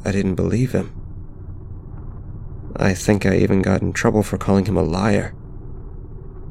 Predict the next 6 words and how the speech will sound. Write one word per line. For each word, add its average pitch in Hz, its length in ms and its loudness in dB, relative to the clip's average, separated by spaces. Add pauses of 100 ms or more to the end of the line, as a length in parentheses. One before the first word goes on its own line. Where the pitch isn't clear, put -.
(380)
She - 180 0
nodded. 85 460 -2 (1300)
"When 135 180 4
I 151 80 6
was 147 240 2
little, 110 460 4